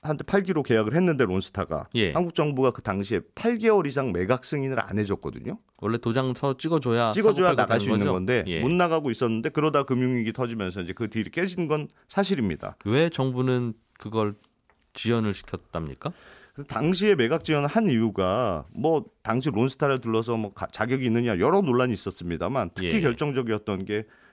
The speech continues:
Speaker 1: 외환카드 주가 조작, 조작 사건에 대해서 유죄 판결이 나왔기 때문에 그랬거든요.
Speaker 2: 론스타가 잘못한
Speaker 1: 그렇습니다. 론스타가 외환은행 인수한 이후에 자회사로 외환카드라는 회사가 있었는데 여기 너무 부실하니까
Speaker 2: 예.
Speaker 1: 아예 흡수하자는 결정을 해요.
Speaker 2: 음.
Speaker 1: 근데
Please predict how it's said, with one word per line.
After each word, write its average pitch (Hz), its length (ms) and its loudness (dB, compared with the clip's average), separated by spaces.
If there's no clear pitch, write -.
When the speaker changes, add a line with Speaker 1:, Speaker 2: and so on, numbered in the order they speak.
Speaker 1:
외환카드 175 680 2
주가 120 340 0
조작, 98 400 -4
조작 104 340 -2
사건에 104 480 -4
대해서 80 480 -4
유죄 165 300 0
판결이 151 480 0
나왔기 76 300 -4
때문에 73 280 -8
그랬거든요. 67 680 -10
Speaker 2:
론스타가 92 640 -6
잘못한 98 460 -6
Speaker 1:
그렇습니다. 95 480 0
론스타가 170 560 2
외환은행 135 480 2
인수한 147 400 0
이후에 110 320 0
자회사로 123 540 0
외환카드라는 107 680 -2
회사가 113 280 -4
있었는데 85 400 -6
여기 101 120 -2
너무 110 200 -2
부실하니까 104 800 -4
Speaker 2:
예. 90 240 -2
Speaker 1:
아예 110 120 2
흡수하자는 202 800 -2
결정을 95 440 -4
해요. 82 460 -2
Speaker 2:
음. 92 340 -4
Speaker 1:
근데 160 200 -2